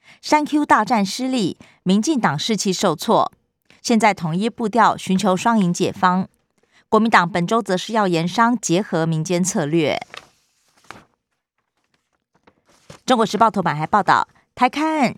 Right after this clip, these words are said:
赵建明、赵玉柱明天发监。陈水扁的女婿赵建明被判刑三年八个月，亲家判刑四年。今年最强震，宜兰六点五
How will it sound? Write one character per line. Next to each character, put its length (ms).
赵 180
建 200
明、 300
赵 180
玉 160
柱 340
明 180
天 200
发 180
监。 380
陈 180
水 120
扁 160
的 100
女 120
婿 160
赵 180
建 200
明 180
被 120
判 200
刑 220
三 180
年 160
八 160
个 100
月， 300
亲 220
家 160
判 220
刑 200
四 220
年。 400
今 180
年 160
最 160
强 260
震， 280
宜 120
兰 240
六 160
点 220
五 160